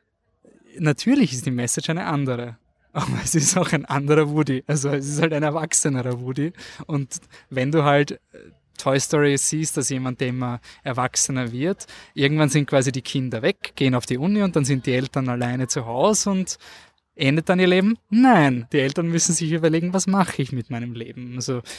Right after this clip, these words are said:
bleibe ich einfach quasi im Porzellanladen liegen und, und weine dem nach oder mache ich was Eigenes? Und, ähm, die Annika hat auch auf Facebook geschrieben, sie fand, das war der lustigste Toy Story Teil.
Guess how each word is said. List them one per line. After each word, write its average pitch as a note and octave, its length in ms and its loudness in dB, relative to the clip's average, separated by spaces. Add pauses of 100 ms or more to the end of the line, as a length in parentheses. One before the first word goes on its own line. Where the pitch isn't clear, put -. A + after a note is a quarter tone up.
(160)
bleibe C3+ 280 2
ich D3 120 2
einfach C#3 300 0
quasi C#3 240 2
im B2+ 100 -2
Porzellanladen C#3 920 0
liegen G3 600 0
und, C#3 360 -2
und B2+ 280 -4 (260)
weine C3 380 0
dem A#2+ 240 -4
nach D#3+ 560 -2
oder F3 580 2 (760)
mache C3 240 -2
ich C#3+ 80 -4
was D#3+ 120 0
Eigenes? A#2+ 480 -8 (560)
Und, C3 580 0
ähm, B2 560 -2 (340)
die D#3+ 100 -2
Annika D#3 300 4
hat D#3+ 80 4
auch C#3+ 120 2
auf D3 80 0
Facebook - 460 -2
geschrieben, D#3+ 340 -2
sie D#3 160 -4
fand, C3+ 340 -4
das - 160 -6
war C3+ 140 2
der C3 220 0
lustigste E3+ 680 0
Toy E3+ 240 2
Story F3+ 320 0
Teil. E3+ 360 -2